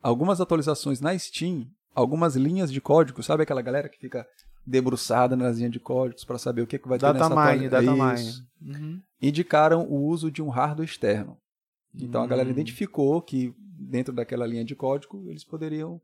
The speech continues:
Speaker 1: é, tá tentando colocar uma, utilizar algum hardware externo nos jogos da Steam. Aí
Speaker 2: Entendi.
Speaker 1: fica o questionamento, porque tu falou do, do Nintendo Switch.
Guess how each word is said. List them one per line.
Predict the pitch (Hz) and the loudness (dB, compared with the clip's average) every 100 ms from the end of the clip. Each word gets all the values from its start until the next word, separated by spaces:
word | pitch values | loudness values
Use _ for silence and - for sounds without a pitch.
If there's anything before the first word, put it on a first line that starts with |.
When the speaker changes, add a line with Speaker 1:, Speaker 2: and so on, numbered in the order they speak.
| _ _ _ - | _ _ _ -4
Speaker 1:
é, | 131 135 | 2 2
tá | 135 139 | 2 2
tentando | 151 139 139 | 0 0 0
colocar | 139 143 139 - 131 135 143 | 2 4 2 2 2 2 2
uma, | 131 127 | -2 -6
utilizar | 135 123 143 139 123 127 | -8 -6 -6 -4 -2 0
algum | 135 139 | 0 0
hardware | 127 123 127 131 | 0 0 0 -4
externo | - 123 127 147 | -2 -2 -2 -6
nos | 135 156 165 | -4 -2 0
jogos | 139 147 151 | 2 0 0
da | 143 | -6
Steam. | 160 - 135 120 110 _ _ _ _ _ _ _ _ _ _ _ | -6 -4 -2 -2 -6 _ _ _ _ _ _ _ _ _ _ _
Aí | 127 160 | 0 0
Speaker 2:
Entendi. | 151 196 | 0 -2
Speaker 1:
fica | 190 208 | 2 0
o | 196 _ _ _ _ _ | 0 _ _ _ _ _
questionamento, | 190 - 196 196 139 - | 0 2 0 2 0 0
porque | 147 139 | -6 -4
tu | 147 160 | -6 -2
falou | 175 156 165 | 0 0 0
do, | 160 160 | -2 -4
do | 160 156 | -4 -6
Nintendo | 160 160 156 | -6 -8 -8
Switch. | - 127 - | -4 -4 -6